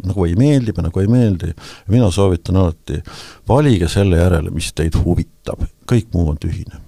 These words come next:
Ja niimoodi on see läinud. Nii et see, kui sa käisid, kui me siis, nagu sa ütled, esimest korda kohtusime seal Helsingis, kus mind oli just suursaadikuks määratud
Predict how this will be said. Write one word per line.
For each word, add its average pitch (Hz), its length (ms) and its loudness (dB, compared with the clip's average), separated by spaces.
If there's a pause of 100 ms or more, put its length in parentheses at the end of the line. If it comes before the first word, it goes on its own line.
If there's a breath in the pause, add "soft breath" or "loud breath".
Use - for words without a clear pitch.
(500)
Ja 101 80 2
niimoodi 107 320 2
on 98 80 -2
see 110 100 -4
läinud. 92 380 -4 (1000)
Nii 104 160 4
et - 160 -6
see, 117 280 2 (440 loud breath)
kui 98 80 -4
sa 98 160 0
käisid, 101 400 0
kui 98 140 -2
me 90 100 2
siis, - 160 -10
nagu 82 160 -6
sa 92 140 -2
ütled, - 180 -6
esimest 98 400 0
korda 85 240 -2
kohtusime 85 560 -2
seal 82 160 -2
Helsingis, 87 480 0
kus - 160 -16
mind 82 240 -4
oli 73 140 -8
just - 100 -10
suursaadikuks 110 720 -2
määratud 95 480 0